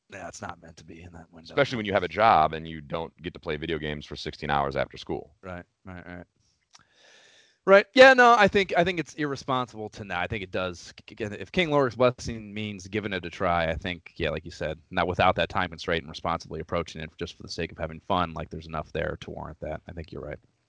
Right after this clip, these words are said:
Speaker 2: Right.
Speaker 1: Yeah. Okay. So we'll double, we'll double down on that fucking King Lork's blessing for, for Phantasy Star.
Speaker 2: That's not the
Speaker 1: Yeah.
Speaker 2: first time I've been right, by the way.
Speaker 1: No, it's not.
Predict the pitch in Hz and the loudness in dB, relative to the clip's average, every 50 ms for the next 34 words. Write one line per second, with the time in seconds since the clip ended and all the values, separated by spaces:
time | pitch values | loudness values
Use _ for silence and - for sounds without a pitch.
0 | _ - - - - 67 - - - - - - - - - - - - - _ | _ -16 -14 -14 -16 -18 -18 -20 -20 -20 -20 -20 -20 -20 -20 -20 -20 -20 -20 _
1 | _ _ _ _ - - 339 294 - - - - 269 285 - 233 208 196 - - | _ _ _ _ 8 8 8 8 6 -2 4 6 6 8 10 8 8 6 4 -2
2 | - - 214 202 208 214 196 175 175 160 156 - 185 196 185 160 165 151 139 127 | -6 -6 -4 -2 -2 -2 0 2 0 0 0 0 -2 -2 0 2 2 2 2 0
3 | 120 120 117 117 117 113 110 107 104 104 - - 113 95 - 104 - - 98 92 | 0 0 0 0 0 -2 -4 -4 -8 -8 -6 -6 -6 -6 -6 -10 -16 -16 -14 -12
4 | 90 90 87 - - 90 82 - - 90 82 - 87 87 87 90 - 95 - - | -12 -12 -14 -12 -14 -14 -14 -14 -16 -18 -16 -12 -12 -12 -12 -12 -16 -18 -14 -14
5 | 85 82 - - - - - 82 82 85 - _ _ _ _ - 139 - - 156 | -14 -14 -14 -16 -16 -14 -12 -10 -10 -12 -12 _ _ _ _ -2 -2 2 2 0
6 | 127 107 - 131 131 110 - - 73 69 67 67 67 73 73 73 71 65 52 64 | 0 0 -2 -2 -4 -2 -2 -4 -6 -6 -6 -8 -8 -8 -6 -4 -6 -6 -4 -4
7 | 69 67 67 67 67 67 67 - - _ _ _ - - _ _ _ _ _ _ | -4 -4 -4 -4 -6 -8 -10 -12 -16 _ _ _ -20 -20 _ _ _ _ _ _
8 | 214 277 269 208 - _ - - 175 151 147 147 | 0 2 2 0 -2 _ -12 -6 -4 -4 -4 -4